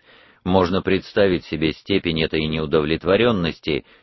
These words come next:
если она перекрыла даже дефицит, талоны и очереди. На душу советского населения приходилось вдвое меньше жилплощади, чем в Европе,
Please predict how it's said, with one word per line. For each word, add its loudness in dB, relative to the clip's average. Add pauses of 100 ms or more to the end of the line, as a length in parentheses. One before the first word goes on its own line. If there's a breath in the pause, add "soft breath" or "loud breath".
если -2
она 0
перекрыла 0
даже 0
дефицит, -4 (160)
талоны 0
и -6
очереди. -2 (460 soft breath)
На 0
душу -2
советского 0
населения 0
приходилось -2
вдвое -2
меньше -2
жилплощади, -2
чем -4
в -8
Европе, -2